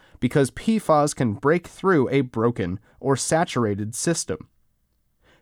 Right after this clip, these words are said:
P fas can even leach from spent carbon filters at higher concentrations than the concentration of P fas in untreated water. Reverse osmosis is the quote-unquote gold standard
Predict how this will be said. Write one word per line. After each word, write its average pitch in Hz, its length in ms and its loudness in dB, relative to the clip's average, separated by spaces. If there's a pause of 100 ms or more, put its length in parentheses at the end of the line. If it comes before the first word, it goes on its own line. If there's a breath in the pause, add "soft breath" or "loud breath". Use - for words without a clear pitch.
P 139 160 4
fas 127 340 4
can 135 140 0
even 117 340 0
leach 147 400 0
from 151 280 2
spent 165 420 -2
carbon 131 360 0
filters 160 440 0
at 131 160 -4
higher 143 340 0
concentrations 120 1080 -2 (260 loud breath)
than 180 160 4
the 170 60 2
concentration 175 800 0
of 139 140 -2
P 202 160 -4
fas 120 380 2
in 160 320 0
untreated 127 640 -2
water. 135 480 -2 (1300)
Reverse 190 380 4
osmosis 139 800 2
is 160 180 2
the 117 140 2
quote-unquote 143 800 0
gold 135 320 0
standard 117 580 -2